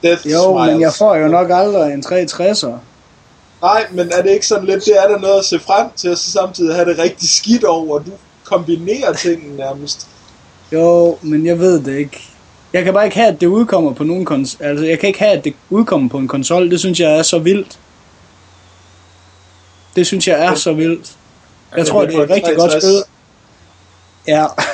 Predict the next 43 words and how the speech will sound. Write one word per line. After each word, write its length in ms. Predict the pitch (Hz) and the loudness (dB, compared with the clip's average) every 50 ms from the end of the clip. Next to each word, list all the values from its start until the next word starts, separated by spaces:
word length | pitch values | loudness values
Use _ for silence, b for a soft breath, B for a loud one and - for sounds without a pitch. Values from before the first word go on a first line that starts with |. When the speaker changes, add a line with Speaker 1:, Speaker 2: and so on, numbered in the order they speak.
| - 165 - - | -2 -2 -2 -2
Speaker 2:
<laughs> 460 | 190 - - - 196 - - _ _ | -6 -6 -4 -6 -8 -8 -10 _ _
Speaker 3:
Men, 120 | 135 139 143 - | -8 -8 -8 -8
altså, 220 | 143 131 120 139 127 107 | -10 -12 -12 -12 -10 -8
der 80 | 135 131 | -10 -8
må 80 | 123 | -8
der 120 | 120 120 123 | -8 -10 -10
komme 300 | - - 143 147 160 156 | -8 -8 -10 -10 -10 -14
en 80 | 139 | -16
chip 220 | - - 175 175 - | -16 -14 -16 -16 -14
på 60 | - 117 | -16 -16
et 60 | 107 | -16
tidspunkt, 500 | - - 139 143 139 - 123 113 110 - | -14 -14 -16 -16 -14 -16 -18 -18 -18 -18
som 180 | 117 107 107 | -20 -20 -20
kan 120 | 104 117 110 - _ | -20 -20 -20 -20 _
køre 180 | 120 113 110 | -14 -14 -12
regionens 800 | 104 110 110 113 120 131 139 131 117 107 104 101 92 _ - - _ | -12 -12 -12 -12 -12 -12 -12 -12 -14 -14 -16 -18 -20 _ -20 -20 _
fri. 240 | 123 123 123 110 - _ _ _ _ _ _ _ | -16 -16 -16 -16 -18 _ _ _ _ _ _ _
Speaker 2:
Ja, 120 | 190 214 226 | -2 0 2
ja, 140 | 208 190 | 2 2
men 120 | 185 175 170 | 0 0 0
man 140 | 165 165 160 | 0 0 0
kan 100 | 165 156 | 0 2
da 60 | 156 | 2
også 180 | 170 196 190 | 2 0 0
bare 160 | - 214 175 156 | 0 0 -2 0
købe 260 | - 220 247 269 208 | 0 0 0 0 0
en 60 | 180 | -2
japansk, 720 | 156 160 147 156 202 233 220 175 143 123 - - - _ 156 | -2 -4 -2 -2 -2 -2 -2 -4 -6 -6 -8 -12 -12 _ -10
øh, 680 | 147 143 143 139 139 135 135 135 135 127 127 127 131 127 | -8 -8 -8 -8 -8 -10 -10 -10 -8 -8 -8 -8 -8 -6
tre 240 | - - 180 175 165 | -2 0 0 0 0
tresser, 400 | - - 190 196 190 - 160 139 | 0 0 2 2 2 0 -2 0
men 180 | 143 147 151 | 0 2 2
jeg, 160 | 156 151 156 151 | 2 2 0 0
jeg, 180 | 165 170 165 160 156 | 0 -2 -2 0 0
jeg 160 | 165 170 165 | -2 -2 0
vil 120 | 170 156 | -2 -4
sgu 180 | - - - 196 | -4 0 0 0
ikke 120 | 196 - | 0 2
have 80 | 185 151 | -2 -2
en 60 | 147 | -2
tre 180 | - 190 180 180 | 0 0 -2 -2
tresser 320 | - - 190 180 170 151 | 0 0 -2 -2 0 -4
stående. 460 | - - 170 170 180 175 156 123 120 | -4 -2 -2 -2 -2 -2 -4 -6 -6